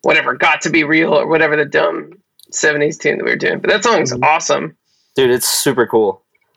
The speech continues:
Speaker 2: And that, that whole record is pretty much like that. Um, I had never heard of it until a couple weeks ago when somebody brought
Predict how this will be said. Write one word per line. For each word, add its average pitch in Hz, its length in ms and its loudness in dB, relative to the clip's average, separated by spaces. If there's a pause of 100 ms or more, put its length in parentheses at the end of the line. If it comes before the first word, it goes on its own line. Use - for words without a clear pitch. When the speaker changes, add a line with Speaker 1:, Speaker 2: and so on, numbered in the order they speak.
(160)
Speaker 2:
And 120 100 -6
that, 131 240 2
that 135 180 2
whole 165 260 2
record 131 340 2
is 113 140 0
pretty 113 200 2
much 107 200 -4
like 98 200 -2
that. 123 280 0 (100)
Um, 95 400 -4 (440)
I 120 180 2
had 135 220 2
never 120 280 2
heard 120 300 2
of 110 100 0
it 110 160 0
until 110 320 0
a 104 40 0
couple 113 280 -2
weeks 113 260 -2
ago 107 380 -2 (520)
when 113 180 0
somebody 113 360 0
brought 107 540 2